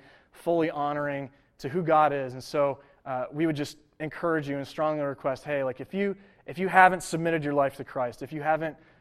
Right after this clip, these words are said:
made the decision to follow him, if you're not surrendered to him, that you not partake uh, there's no shame.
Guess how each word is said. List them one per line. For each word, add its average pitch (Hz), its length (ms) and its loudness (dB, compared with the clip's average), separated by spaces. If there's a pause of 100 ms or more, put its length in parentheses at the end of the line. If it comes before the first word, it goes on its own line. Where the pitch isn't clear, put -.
(140)
made 165 300 0
the 165 60 -2
decision 151 440 -4
to - 80 -14
follow 139 340 2
him, 123 380 -8 (560)
if 135 60 -8
you're 156 80 -2
not 170 160 -2
surrendered 143 560 -2
to 139 180 -8
him, 135 140 -6
that 135 120 -8
you 139 120 -8
not 143 260 -6
partake 120 580 -6 (460)
uh, 120 200 -8
there's 135 160 -8
no 160 140 0
shame. 160 560 -2